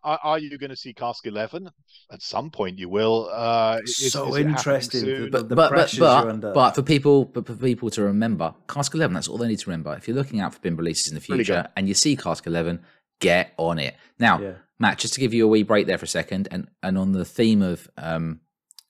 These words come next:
Speaker 3: wine, uh, <laughs> wine casks, I'm just gonna share re-,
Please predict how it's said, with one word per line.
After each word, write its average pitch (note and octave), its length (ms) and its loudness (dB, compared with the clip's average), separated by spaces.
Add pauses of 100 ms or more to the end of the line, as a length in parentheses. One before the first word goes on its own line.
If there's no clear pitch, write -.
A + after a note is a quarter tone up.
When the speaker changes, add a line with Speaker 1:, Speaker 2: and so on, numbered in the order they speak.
(220)
Speaker 3:
wine, F2 480 -2 (580)
uh, C#2 260 -10 (200)
<laughs> - 240 -20
wine E2+ 240 -6
casks, - 440 -8
I'm F#2+ 60 -12
just B2+ 140 -4
gonna C#3 120 2
share G2 340 4
re-, G#2+ 220 -2